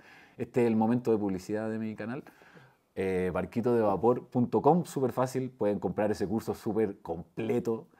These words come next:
para niveles principiantes y medios y también con proyección de carpintería avanzada.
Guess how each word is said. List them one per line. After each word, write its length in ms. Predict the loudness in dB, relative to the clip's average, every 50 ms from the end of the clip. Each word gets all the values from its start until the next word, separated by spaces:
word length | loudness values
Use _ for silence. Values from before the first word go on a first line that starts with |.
| _ _
para 180 | -2 -2 0 0
niveles 560 | 0 2 2 4 6 6 8 6 6 4 2 -2 -14 _
principiantes 840 | -4 -4 -2 0 2 4 4 4 2 0 0 0 2 4 4 2 0 0
y 140 | 0 2 4
medios 600 | 4 4 4 6 6 6 6 4 4 0 -10 -14 _
y 120 | -6 -4 -2
también 320 | 0 0 2 2 2 2
con 100 | 0 -2
proyección 580 | 0 0 0 0 0 -4 -2 -2 0 0 0 0
de 280 | 0 0 0 0 -2
carpintería 480 | -4 -6 -6 -6 -6 -6 -4 -4 -2 -2
avanzada. 440 | -4 -4 -8 -10 -12 -14 -16 -18